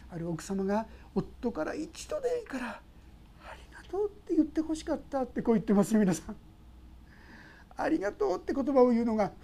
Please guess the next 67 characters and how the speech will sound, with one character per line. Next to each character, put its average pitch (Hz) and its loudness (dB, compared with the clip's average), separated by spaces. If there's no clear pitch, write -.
そ 320 -4
ん 339 2
な 320 6
難 262 2
し 226 -4
い 285 4
で 226 2
し - -10
ょ 190 -12
う - -16
か - -16
ね。 269 -8
で 339 4
も、 330 2
た - 2
っ - -2
た 392 -4
一 - -4
言、 185 -6
そ - -12
ん 190 -2
な 233 0
と 220 -10
て 254 -2
つ 285 -4
も 330 6
な 403 -2
い 320 2
難 220 2
し - -10
い - -12
こ 339 -6
と 226 -4
じ 196 -6
ゃ 175 -10
な 185 -8
い。 190 -14
今 440 10
私 403 -2
が 359 2
で 240 4
き 392 4
る 294 10
一 262 8
歩 - 10
を 208 4
踏 - 0
み 262 4
出 302 0
す - -2
な 302 2
ら 180 0
っ 151 -6
て - -12
こ 196 -12
と - -16
で 165 -16
す。 - -20
ピ 202 4
リ 220 8
ピ - -6
書 196 2
三 202 0
章 180 -2
の 175 -2
中 208 -4
に 202 0